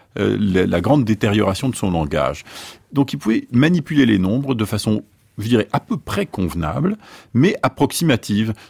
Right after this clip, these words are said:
Et, et par exemple, vous donnez l'exemple de deux plus deux égale cinq, on lui a montré des additions, des petites additions, en lui demandant simplement de dire lesquelles étaient justes, lesquelles étaient fausses. Deux plus deux égale quatre,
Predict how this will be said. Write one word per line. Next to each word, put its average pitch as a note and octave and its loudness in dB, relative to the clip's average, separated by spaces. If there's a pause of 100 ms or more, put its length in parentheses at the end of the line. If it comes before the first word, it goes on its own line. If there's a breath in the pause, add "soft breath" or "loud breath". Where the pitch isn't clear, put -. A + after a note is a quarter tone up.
(120)
Et, G2 2
et E2+ 0
par D#2 -2
exemple, A#2+ -2
vous F2+ -8
donnez G2 2
l'exemple F2+ 0
de E2 -2
deux F2 -2
plus F2 -8
deux F#2 0
égale D2+ -4
cinq, G3+ -2 (420 loud breath)
on A#2+ 6
lui B2 4
a D3+ 4
montré C3+ 2
des A#2+ 0
additions, G2 -4 (600 loud breath)
des F#2 0
petites F3+ -2
additions, A2+ 0 (120)
en G#2+ 0
lui A#2+ 4
demandant A#2+ 2
simplement D3 0
de A2 2 (240 soft breath)
dire C#3 0
lesquelles D3 2
étaient A#2+ 4
justes, C3 -2
lesquelles C3 0
étaient A2 0
fausses. - -6 (420 loud breath)
Deux A2 4
plus A2 -2
deux G2+ 2
égale D#2+ 0
quatre, B2+ -4